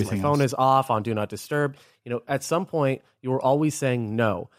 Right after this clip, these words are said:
Speaker 2: And so w-, what's helped me the most is understanding, okay, if that's true, then I need to be intentional about what I'm saying no to.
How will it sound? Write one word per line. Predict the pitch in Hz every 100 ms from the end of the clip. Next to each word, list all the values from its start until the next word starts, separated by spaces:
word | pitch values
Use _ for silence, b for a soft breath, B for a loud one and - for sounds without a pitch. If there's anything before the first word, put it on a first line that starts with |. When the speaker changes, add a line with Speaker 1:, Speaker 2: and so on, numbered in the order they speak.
| b -
Speaker 2:
And | 123 113
so | 147 131 123
w-, | 147 - 87 127
what's | 131 -
helped | 151 139
me | 123 165
the | 175
most | 127 120 -
is | 117
understanding, | 120 117 - 113 110 113
okay, | 139 131 110
if | 139
that's | - 160 - -
true, | - 180 117 104 -
then | 127 117
I | 127
need | 175 156
to |
be | 135
intentional | 123 - 151 - 131 113
about | 110 101
what | 120
I'm | 131 117
saying | - 120 110 107
no | 107 107
to. | - -